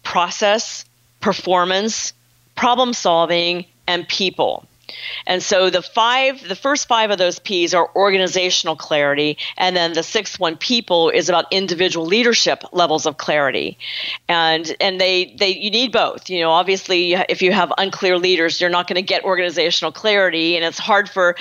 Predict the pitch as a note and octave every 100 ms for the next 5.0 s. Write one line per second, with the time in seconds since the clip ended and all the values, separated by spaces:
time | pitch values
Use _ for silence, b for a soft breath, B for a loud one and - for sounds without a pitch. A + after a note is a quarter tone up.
0 | B B F3 F#3+ A#3 G3+ F3+ - F3+ -
1 | F#3+ F3 E3+ - F#3+ F3 E3 E3+ E3 E3
2 | D#3+ E3+ E3 D#3 F3 F3 - E3 F3 E3+
3 | D3 D3+ - E3+ D#3 D#3+ D4 - F3 D#3+
4 | D#3 D3+ A#2 - F3 F3+ E3+ C#3+ G2+